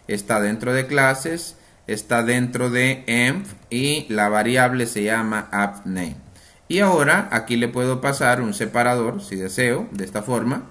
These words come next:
Y aquí, eh, ojo, eh, en esta parte voy a concatenar, entonces aquí le voy a poner más, vamos a poner esto dentro de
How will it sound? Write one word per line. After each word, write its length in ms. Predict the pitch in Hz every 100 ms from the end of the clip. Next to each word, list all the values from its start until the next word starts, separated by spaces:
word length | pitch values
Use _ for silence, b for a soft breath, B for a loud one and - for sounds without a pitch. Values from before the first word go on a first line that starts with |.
| B B B B B
Y 160 | 151 170
aquí, 460 | 170 160 175 190
eh, 260 | 117 113 110
ojo, 520 | 127 151 156 156 156 117
eh, 240 | 104 104
en 120 | 110
esta 260 | 120 143 139
parte 320 | 139 143 135
voy 180 | 107 110
a 140 | 113
concatenar, 680 | 131 127 127 131 123 104 135
entonces 260 | 139 104
aquí 140 | 113 120
le 80 | 113
voy 60 |
a 20 |
poner 260 | 110 107 101
más, 520 | 110 120 208 - - B B B B -
vamos 260 | 110 117 117
a 100 | 117
poner 360 | 117 113 101 -
esto 400 | 110 113 - 110
dentro 420 | 113 113 117 120
de 580 | 120 120 120 120 120